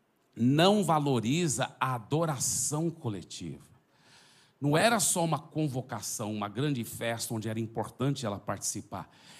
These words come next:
Era uma adoração para com Deus. E ela não estava valorizando isso.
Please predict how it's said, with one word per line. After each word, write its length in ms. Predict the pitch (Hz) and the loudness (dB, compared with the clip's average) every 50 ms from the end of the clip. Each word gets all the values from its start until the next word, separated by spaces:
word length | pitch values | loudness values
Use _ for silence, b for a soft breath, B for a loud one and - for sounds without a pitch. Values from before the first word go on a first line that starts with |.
| B B | B B
Era 220 | - 113 131 147 | -4 -2 0 0
uma 200 | 160 151 143 143 | 0 0 -2 -4
adoração 920 | 135 - - - 123 143 151 135 104 98 - - - 127 127 139 151 156 151 B B B B B B B _ _ - | -4 -6 -4 -4 -2 -2 -2 -4 -6 -8 -8 -6 -4 -2 -2 0 -2 -2 -4 B B B B B B B _ _ 0
para 300 | 123 120 120 143 147 - | 0 2 2 -2 -2 -2
com 240 | - - 165 160 | -2 -2 0 0
Deus. 960 | 143 - - 101 98 110 123 123 113 87 78 - - - - - - - - - _ _ _ _ b b b b b b b b b b b b _ | 0 0 -2 -2 0 0 0 0 -2 -4 -8 -14 -14 -14 -14 -16 -16 -18 -20 -20 _ _ _ _ b b b b b b b b b b b b _
E 120 | - 110 120 | -8 -6 -4
ela 120 | 127 135 | -2 0
não 100 | 147 147 | 0 -2
estava 380 | 135 - - 123 123 127 135 123 | -2 -2 -4 -4 -2 -2 -2 -2
valorizando 840 | 120 120 120 120 120 110 104 92 82 - 110 120 123 117 90 82 | 0 2 2 4 4 2 2 0 -2 0 2 2 2 0 0 -2
isso. 460 | 80 80 80 73 - - - - - | -4 -4 -6 -8 -12 -14 -14 -16 -18